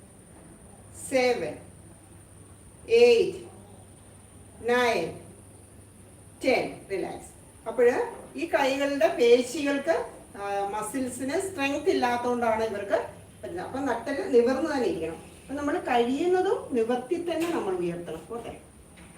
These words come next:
ഇങ്ങനെ. വൺ. അങ്ങനെ തന്നെ പിടിക്കുക. വൺ, ടു, ത്രീ, ഫോർ,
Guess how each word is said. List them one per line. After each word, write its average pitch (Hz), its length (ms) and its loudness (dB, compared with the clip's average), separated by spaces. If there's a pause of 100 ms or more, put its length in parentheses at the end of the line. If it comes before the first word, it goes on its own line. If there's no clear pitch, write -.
(320)
ഇങ്ങനെ. 233 380 0
വൺ. 233 440 2
അങ്ങനെ 240 280 0
തന്നെ 254 140 0
പിടിക്കുക. 202 440 0 (240)
വൺ, 226 380 2 (280)
ടു, 247 560 4
ത്രീ, 240 440 0 (140)
ഫോർ, 247 440 4